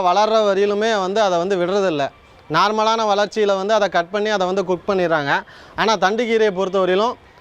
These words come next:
நல்லா வளர விட்டு அதனோட இலைகளை தனியா வந்து சமைச்சிட்டு அந்த தண்டுகளை வந்து நீங்க சூப் வச்சு சாப்பிட்டீங்கன்னா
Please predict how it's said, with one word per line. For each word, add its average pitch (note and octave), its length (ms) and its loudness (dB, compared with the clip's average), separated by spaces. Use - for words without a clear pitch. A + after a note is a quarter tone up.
நல்லா G#3 320 4
வளர A3 360 2
விட்டு G#3 380 0
அதனோட F#3 260 0
இலைகளை A3+ 340 2
தனியா G#3+ 400 0
வந்து G3+ 320 -2
சமைச்சிட்டு G3 580 -2
அந்த D#3+ 280 0
தண்டுகளை A#3 480 2
வந்து G#3 260 0
நீங்க G3+ 240 0
சூப் A3+ 260 -2
வச்சு G#3 300 -2
சாப்பிட்டீங்கன்னா E3+ 520 0